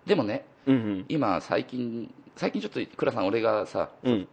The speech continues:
Speaker 1: 仕事が休みないの知ってるじゃないですか。
Speaker 2: ああ、そう言ってるね。
Speaker 1: だからここの一、二週間行って、行ってはいないんですよ。
Speaker 2: うん。さっきあの、隊長、あの、独り言のようにさ、
Speaker 1: うん。
Speaker 2: 「ああ、休みたい」って。
Speaker 1: <laughs> そうですね。もう、うん。
Speaker 2: なんか、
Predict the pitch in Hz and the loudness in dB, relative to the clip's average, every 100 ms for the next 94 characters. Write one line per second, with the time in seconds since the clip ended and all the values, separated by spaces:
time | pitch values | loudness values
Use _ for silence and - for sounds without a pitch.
0 | - 127 131 127 127 117 151 131 120 95 | -10 -4 -2 2 2 0 -2 -2 -2 -4
1 | - 107 87 139 123 107 92 - 104 87 | -6 -6 6 6 6 4 -2 -2 -2 -2
2 | 101 107 104 143 - 147 123 110 131 160 | -2 -2 -2 -2 0 0 2 2 0 2
3 | 160 135 151 - 180 175 185 143 101 - | -4 -6 -10 -6 -4 -4 -4 -2 -4 -6
4 | - - - - 277 101 92 80 - - | -20 -12 -12 -2 0 0 -2 -4 -8 -14
5 | - - 107 113 104 90 - 175 123 101 | -16 -6 2 2 2 0 2 2 2 -2
6 | 92 90 80 82 - - 117 - 113 113 | -2 -6 -6 -8 -10 0 2 4 2 2
7 | 110 - - - - - 156 151 151 151 | -6 -10 -16 -20 -4 2 4 4 2 2
8 | 147 107 - 135 135 73 - - - - | 2 0 -2 2 2 0 -10 -20 -20 -4
9 | 107 123 123 117 - 131 131 139 131 127 | 2 2 2 0 0 0 2 2 4 2
10 | 113 - 110 131 - 127 107 156 170 214 | 0 0 0 2 2 0 4 4 6 4
11 | - 202 - - - - 107 101 220 233 | 4 -6 -4 -6 -8 -10 -4 2 2 2
12 | 254 262 226 196 - 104 180 180 | 2 2 0 -4 -2 4 4 6